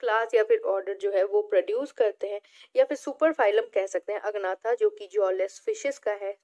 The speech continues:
जॉलेस फिशेस। और ये क्या है, ये फुल्ली फिशेस में डेवलप नहीं हुए हुए रहते हैं, इसीलिए इनके जो गिल्स हैं वो क्या है, गिल पाउचेस में रहते हैं, पूरी तरीके से गिल फॉर्मेशन नहीं होता है।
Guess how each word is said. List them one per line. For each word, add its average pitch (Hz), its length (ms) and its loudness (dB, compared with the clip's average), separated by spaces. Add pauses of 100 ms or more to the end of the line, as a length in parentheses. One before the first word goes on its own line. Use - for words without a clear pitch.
(120)
जॉलेस 214 640 2 (260)
फिशेस। 196 440 -6 (360)
और 220 220 6
ये 262 160 -4
क्या 262 220 4
है, 254 220 2
ये 269 60 0
फुल्ली 330 360 4
फिशेस 247 420 -2
में 240 120 -2
डेवलप 202 380 0
नहीं 202 280 -6
हुए 254 180 4
हुए 214 280 2
रहते 185 340 -2
हैं, 254 180 -6 (340)
इसीलिए 339 340 2
इनके 277 240 -6
जो 247 140 0
गिल्स 190 440 -2
हैं 277 100 0 (300)
वो 269 120 4
क्या 262 240 4
है, 302 180 2
गिल 254 400 4
पाउचेस 196 560 2
में 285 200 -4
रहते 190 380 -2
हैं, 190 160 -20
पूरी 285 220 0
तरीके 262 340 0
से 262 100 -10
गिल 208 260 -4
फॉर्मेशन 185 500 -8
नहीं 214 320 -8
होता 175 220 -12
है। - 60 -20